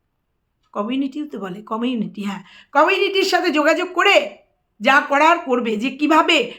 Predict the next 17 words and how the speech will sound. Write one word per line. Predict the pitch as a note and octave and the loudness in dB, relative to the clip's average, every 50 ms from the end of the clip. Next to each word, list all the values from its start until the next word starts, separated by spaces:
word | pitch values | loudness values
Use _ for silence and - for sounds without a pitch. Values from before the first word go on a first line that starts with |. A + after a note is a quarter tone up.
| _ - | _ -4
ডাক্তারদের | G3+ A3+ B3 C4+ - - D#4 D4+ B3+ D4 C#4 | 2 2 2 2 2 0 -2 -2 0 0 0
নামে | D4 D4 D4 D4 | 0 2 2 2
নিন্দা | C#4 C#4 C4+ C#4 C#4 C#4+ | 2 2 2 2 2 2
করছে, | C#4+ C#4+ C#4 - - D4+ C#4+ | 0 -2 -6 -6 -4 -6 -6
কিভাবে | C#4+ - C4 C4+ C4 C4 C4 | -6 -6 -6 -6 -4 -4 0
ডাক্তারদেরও, | G#3+ A#3+ A3+ A3+ - - C#4+ C#4+ B3+ C#4+ D4+ D4+ C#4+ B3+ C4+ - - - _ - | 2 2 2 0 0 -2 -2 -2 0 2 4 4 4 4 2 -4 -14 -18 _ -2
আহ, | A3+ A#3 A#3+ | 0 0 2
মানহানি | A3+ A#3 A3+ A#3+ B3+ A#3+ C4 C4 A#3 | 4 4 4 4 4 2 0 -2 -2
করছে। | G#3+ G#3+ G#3 - - - _ _ _ _ _ _ _ _ _ - | -6 -8 -10 -12 -16 -20 _ _ _ _ _ _ _ _ _ -6
অবশ্যই | - G#3+ B3 B3+ D4+ D4+ D4+ - E4+ | -2 -2 0 2 0 0 0 0 0
স্টেপ | E4 E4 - D4+ D4+ D4+ | 0 0 0 -2 0 0
নেবে, | D#4 D4 C#4+ - | 0 -2 -2 0
চতুর্দিক | - F4+ F#4+ F#4+ A4+ A#4 - G4+ G#4+ G#4+ G#4 G#4+ | 0 0 0 2 2 2 4 4 4 4 2 0
থেকে | A4+ - A4+ | -2 0 2
নেবে, | G4+ G#4 G4 F#4 E4 | 2 2 2 2 2
বন্ধুরা | D4+ D#4 D#4+ F4 F4+ F4+ F#4 | 2 2 2 2 4 4 4
নেবে, | F4 F4 E4+ E4+ E4+ E4+ | 4 4 4 4 4 4